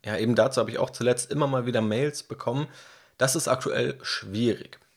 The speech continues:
Also einige Broker, beispielsweise der Smart Broker, hatte den ARK E T F wohl kurzzeitig mal im Angebot, aktuell aber nicht. Und ich wüsste aktuell keinen Broker, über den der ARK E T F so einfach zu kaufen ist,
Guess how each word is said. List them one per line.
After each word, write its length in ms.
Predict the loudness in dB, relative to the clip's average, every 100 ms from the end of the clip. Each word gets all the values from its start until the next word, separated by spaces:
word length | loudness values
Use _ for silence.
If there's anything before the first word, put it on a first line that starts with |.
| -6
Also 360 | -2 0 -2
einige 360 | 0 0 2 2
Broker, 440 | 2 2 4 2 4
beispielsweise 640 | 4 2 -6 -4 -2 -2
der 120 | -2
Smart 460 | -2 -2 -2 -2 -2
Broker, 440 | -2 0 0 -2
hatte 360 | -4 0 4 4
den 280 | 2 -2 -2
ARK 220 | -4 -6
E 80 | -6
T 120 | -4
F 180 | -4 2
wohl 140 | 2
kurzzeitig 640 | 2 -2 -2 -4 -2 -2 0
mal 120 | 0
im 140 | 0 0
Angebot, 480 | -2 0 0 -2 -4 -16 -20 -12
aktuell 380 | -10 -4 2 4
aber 220 | 4 2
nicht. 360 | 0 0 -4 -16 -20 -20 -20 -2
Und 320 | 4 4 2 -4 -18 -20 -20 _ -8
ich 320 | -6 -8 -14 _ -10
wüsste 560 | -8 -8 -4 -2 -2
aktuell 240 | 0 0 0
keinen 380 | 2 4 4
Broker, 440 | 4 2 2 0 0
über 180 | 4 4
den 340 | 4 0 2
der 180 | 0 -2
ARK 180 | -6 -6
E 60 |
T 140 | -6 -4
F 100 | 0
so 160 | 0
einfach 300 | 0 -4 -6
zu 140 | -12 -12
kaufen 440 | -4 -4 -2 -4
ist, 220 | -4 -4